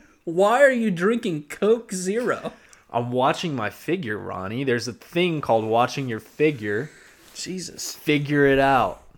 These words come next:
Speaker 1: It's the only people I've ever seen drink Coke Zero was my seventh <laughs> grade history teacher.
Speaker 2: Zero calories, dude.
Speaker 1: What
Speaker 2: It
Speaker 1: are you
Speaker 2: tastes great.
Speaker 1: doing on your phone?
Speaker 2: <laughs> What?
Speaker 1: What did you do?
Speaker 2: N-, I'm writing, I had notes written on here.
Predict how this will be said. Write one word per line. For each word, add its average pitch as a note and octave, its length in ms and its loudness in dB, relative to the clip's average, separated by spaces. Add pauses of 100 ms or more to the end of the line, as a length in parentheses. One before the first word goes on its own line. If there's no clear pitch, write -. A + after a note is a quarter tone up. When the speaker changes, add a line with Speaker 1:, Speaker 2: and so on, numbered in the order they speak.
(960)
Speaker 1:
It's - 160 -16
the - 140 -10
only D#3+ 260 -2
people D3+ 460 -6
I've B2 120 -4
ever C#3 280 -4
seen C#3 400 -4
drink B2+ 420 -10
Coke - 340 -6
Zero A#2 460 -6
was A#2+ 160 -8
my A#2+ 80 -12
seventh D#3+ 680 -8
<laughs> - 0 -
grade D#3+ 240 2
history D3+ 460 -4
teacher. - 400 -14 (1160)
Speaker 2:
Zero C3 380 0
calories, A2+ 540 0
dude. G#3 160 4
Speaker 1:
What D#4 160 4
Speaker 2:
It F#4 80 4
Speaker 1:
are - 20 2
you G4 140 2
Speaker 2:
tastes A3 120 0
great. B3+ 140 4
Speaker 1:
doing F#3+ 160 6
on F#3 300 4
your G3+ 140 6
phone? D#3 320 0 (280)
Speaker 2:
<laughs> - 160 2
What? - 340 4 (1160)
Speaker 1:
What G3+ 100 6
did C#4 100 0
you D4 120 2
do? D4 280 2
Speaker 2:
N-, - 80 -2
I'm D3 260 0
writing, D3+ 380 2
I B2+ 140 2
had B2+ 260 0
notes A2+ 320 -6
written G2+ 220 -10
on G2+ 120 -14
here. G#2 240 -14